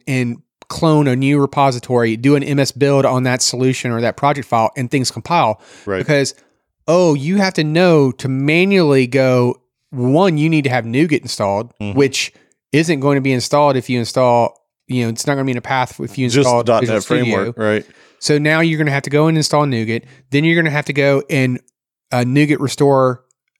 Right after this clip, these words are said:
Speaker 1: everything, and you're gonna have to know what repositories or whatever. Like, eh, that was kind of a pain. But now with the dot net E X E, you could just be like, "dot net Nougat restore."
Speaker 2: Mm-hmm.
Speaker 1: Or, hey, you don't have to do that. dot net build, and it, one of the steps it'll automatically do is a Nougat restore for you. So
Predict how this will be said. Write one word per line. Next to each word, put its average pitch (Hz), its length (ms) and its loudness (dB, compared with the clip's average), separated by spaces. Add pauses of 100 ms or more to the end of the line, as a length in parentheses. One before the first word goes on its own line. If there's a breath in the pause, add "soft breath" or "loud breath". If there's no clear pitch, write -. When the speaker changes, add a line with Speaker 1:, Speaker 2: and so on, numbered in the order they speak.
Speaker 1:
everything, 139 280 2
and 135 80 2
you're 143 160 2
gonna 143 80 0
have 139 140 -2
to 131 60 -8
know 139 200 2
what 139 200 2
repositories 127 640 0
or 123 40 -4
whatever. 117 380 -2 (340 soft breath)
Like, 135 160 -4 (160)
eh, 196 140 2
that 180 160 0
was 175 100 -4
kind 160 200 -2
of 147 40 -4
a - 60 -12
pain. 180 300 0 (200 soft breath)
But 151 100 0
now 160 180 2
with 151 100 -2
the 147 60 -10
dot 143 220 -2
net 139 180 0
E 135 80 2
X - 140 -6
E, 220 100 2
you 196 80 2
could 147 80 -2
just 135 160 -4
be 135 100 2
like, 127 220 0 (320 soft breath)
"dot 139 260 0
net 135 380 0 (100)
Nougat 131 500 2
restore." 117 640 0 (120)
Speaker 2:
Mm-hmm. 104 180 -6
Speaker 1:
Or, 190 440 0 (340)
hey, 226 160 0
you 202 220 0
don't 214 100 2
have 190 80 2
to 170 60 -4
do 160 140 2
that. 139 440 -2
dot 156 240 2
net 131 340 0
build, 156 360 2
and 135 160 0
it, 151 200 2
one 143 200 0
of 147 40 0
the 135 60 -2
steps - 300 -2
it'll 156 160 2
automatically 151 580 0
do 127 220 2
is 120 100 0
a 127 60 -4
Nougat 127 340 -2
restore 120 320 -4
for 123 220 -6
you. 113 100 -8
So 135 240 0